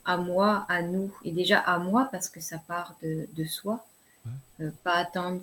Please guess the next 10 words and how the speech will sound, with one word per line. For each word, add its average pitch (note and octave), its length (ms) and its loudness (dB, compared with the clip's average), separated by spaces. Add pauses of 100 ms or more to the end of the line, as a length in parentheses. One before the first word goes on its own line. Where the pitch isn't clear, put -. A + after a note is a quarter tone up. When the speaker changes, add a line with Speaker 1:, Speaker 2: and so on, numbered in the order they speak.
Speaker 1:
que D#3+ 380 -4 (140)
ce - 640 -8
que F3+ 140 -4
les E3+ 260 0
autres F3+ 300 0
commencent, G3 500 -2
mais F3 140 -2
vraiment F3 440 -6 (680)
m'engager, F3 760 2
un F3 180 2